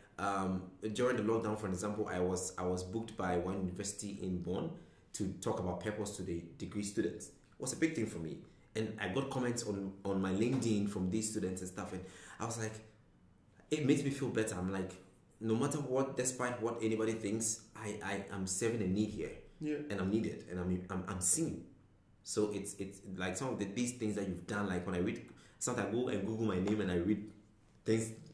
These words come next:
Speaker 1: have been written about me. I'm like,
Speaker 2: Yeah.
Speaker 1: "Dude, just get yourself up
Speaker 2: Yeah.
Speaker 1: and do it."
Speaker 2: <laughs> Yeah.
Speaker 1: <laughs> You understand? So it, it really helps me to. So I, I'm more like, uh, I've learned to become more self-motivated.
Speaker 2: Yeah, nice.
Speaker 1: Right? Yeah.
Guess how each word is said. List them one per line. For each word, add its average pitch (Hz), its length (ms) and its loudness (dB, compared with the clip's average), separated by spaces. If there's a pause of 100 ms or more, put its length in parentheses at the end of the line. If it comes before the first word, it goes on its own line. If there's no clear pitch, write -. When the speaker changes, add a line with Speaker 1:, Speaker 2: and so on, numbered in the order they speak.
Speaker 1:
have 92 80 -4
been 98 100 0
written 107 180 4
about 90 220 0
me. 113 280 6
I'm 92 120 0
like, 90 160 0
Speaker 2:
Yeah. 139 60 -6 (680)
Speaker 1:
"Dude, 117 260 8 (960)
just - 340 0 (400)
get 143 160 10
yourself 120 300 6
up - 400 0 (140)
Speaker 2:
Yeah. 143 80 -8 (520)
Speaker 1:
and 104 120 10
do 120 120 12
it." - 220 6
Speaker 2:
<laughs> - 180 6
Yeah. 151 300 12 (160)
Speaker 1:
<laughs> - 60 -4
You 107 100 10
understand? 101 400 6
So 104 240 6
it, 107 160 0
it 113 60 4
really 127 220 4
helps 113 420 0
me 104 160 0
to. 95 240 -4 (160)
So - 180 4
I, 120 140 4
I'm 123 100 4
more 160 100 4
like, 131 260 2
uh, 95 180 0
I've 95 180 0
learned 127 180 0
to 107 60 -4
become 101 320 -2
more 98 220 0
self-motivated. 92 760 -2 (760)
Speaker 2:
Yeah, 139 200 -12
nice. 247 100 -14 (100)
Speaker 1:
Right? 85 340 -2
Yeah. 85 140 0